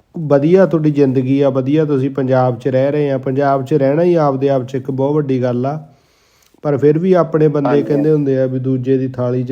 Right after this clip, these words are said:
Speaker 1: ਲੱਡੂ ਵੱਡਾ ਹੀ ਦਿਸਦਾ। ਭੱਜੇ
Speaker 2: ਹਾਂ,
Speaker 1: ਜਾਂਦੇ
Speaker 2: ਦੂਜੇ
Speaker 1: ਬਾਹਰਲੇ
Speaker 2: ਥਾਲੀ 'ਚ
Speaker 1: ਮੁਲਕਾਂ ਨੂੰ
Speaker 2: ਲੱਡੂ ਵੱਡਾ ਹੀ
Speaker 1: ਬਿਨਾਂ,
Speaker 2: ਦਿਖਦਾ ਹੈ।
Speaker 1: ਬਿਨਾਂ ਸੋਚੇ ਸਮਝੇ ਭੱਜੇ ਤੁਰ, ਤੁਰੇ ਜਾਂਦੇ ਆ।
Speaker 2: ਹਾਂਜੀ, ਬਾਕੀ ਕੁਛ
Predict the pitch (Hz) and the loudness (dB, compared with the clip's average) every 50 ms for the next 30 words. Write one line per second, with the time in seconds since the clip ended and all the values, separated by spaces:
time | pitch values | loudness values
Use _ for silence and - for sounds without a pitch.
0 | 135 127 127 127 120 127 131 131 135 127 117 120 120 123 120 120 113 110 - - | -2 -2 -2 -4 -2 -2 -2 -2 -2 -4 -4 -4 -4 -4 -4 -4 -6 -8 -8 -8
1 | 127 123 123 123 - _ _ _ _ _ _ _ _ _ _ _ _ _ - 151 | -8 -8 -8 -10 -14 _ _ _ _ _ _ _ _ _ _ _ _ _ -6 -4
2 | 147 127 131 135 135 131 131 127 135 135 131 131 135 143 147 151 147 139 139 131 | -2 0 2 2 4 2 2 0 0 0 2 2 2 2 2 2 2 2 2 0
3 | 135 131 131 131 131 131 127 131 131 127 127 131 127 123 120 123 - 110 110 - | 0 0 0 0 0 0 0 0 0 0 0 -2 -2 -4 -6 -6 -6 -6 -6 -8
4 | - - _ _ _ _ _ _ _ - - _ _ _ _ _ _ _ - 147 | -12 -20 _ _ _ _ _ _ _ -20 -20 _ _ _ _ _ _ _ -2 0
5 | 139 135 135 139 135 139 139 131 131 147 139 - 135 135 143 143 151 147 147 151 | 2 2 2 2 2 0 -2 -2 0 0 0 0 0 0 0 2 0 0 0 0
6 | 139 123 127 127 117 127 123 123 123 123 135 143 147 143 135 131 - 131 131 131 | -2 0 0 0 0 0 -2 -2 -4 -6 -8 -8 -8 -8 -8 -8 -6 -2 -2 0
7 | 131 131 127 127 127 127 127 127 123 117 - - _ _ _ _ _ _ _ _ | 0 0 0 0 -2 -2 -2 -4 -6 -8 -10 -18 _ _ _ _ _ _ _ _
8 | _ _ _ _ _ _ _ _ _ _ _ _ _ _ _ _ _ _ _ _ | _ _ _ _ _ _ _ _ _ _ _ _ _ _ _ _ _ _ _ _
9 | _ _ _ _ _ _ _ _ _ _ _ _ _ _ _ _ _ _ _ _ | _ _ _ _ _ _ _ _ _ _ _ _ _ _ _ _ _ _ _ _
10 | _ _ _ _ _ _ _ _ _ _ _ _ _ _ _ _ _ _ _ _ | _ _ _ _ _ _ _ _ _ _ _ _ _ _ _ _ _ _ _ _
11 | _ _ - - 160 165 165 175 180 202 226 226 - 254 254 240 254 240 226 - | _ _ -10 -8 -6 -4 -4 -4 -4 -6 -6 -6 -6 -8 -6 -6 -6 -6 -6 -6